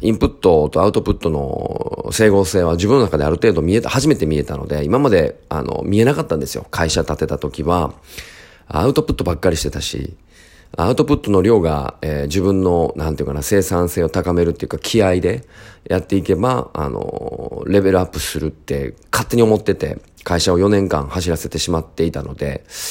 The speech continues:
あの、コロナのおかげでね、インプットをすることによって非常にそこのバランスが重要だって、初めてね、この年齢になって気づいたんですね。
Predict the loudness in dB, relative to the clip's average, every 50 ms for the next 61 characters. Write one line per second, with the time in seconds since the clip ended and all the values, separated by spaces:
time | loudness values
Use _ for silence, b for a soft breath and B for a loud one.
0 | B B B B B B B B B B B -4 -2 0 0 2 2 4 2 2
1 | 2 0 -2 -4 -4 -4 -6 -6 -6 0 2 4 6 6 4 4 2 0 -2 -2
2 | -2 -2 -2 -2 -2 0 0 0 0 0 0 -2 -4 -2 -2 -2 -2 -2 -2 -4
3 | -2 -2 -2 -2 0 -2 -2 -2 -2 -4 -6 -6 -4 0 2 4 4 4 2 0
4 | -2 -2 0 2 2 4 2 2 0 0 0 0 2 2 2 2 0 0 -2 0
5 | 0 0 2 2 2 4 4 4 2 0 -2 -4 -8 -8 -6 -6 -6 -6 -6 -4
6 | -2 0 2 2 2 2 0 -4 -6 -6 -8 -6 -2 0 0 2 2 2 2 2
7 | 2 0 0 0 0 2 2 2 0 -2 -4 -6 -6 -4 -2 0 0 -2 -2 -6
8 | -8 -10 -8 -4 -4 -2 -4 -4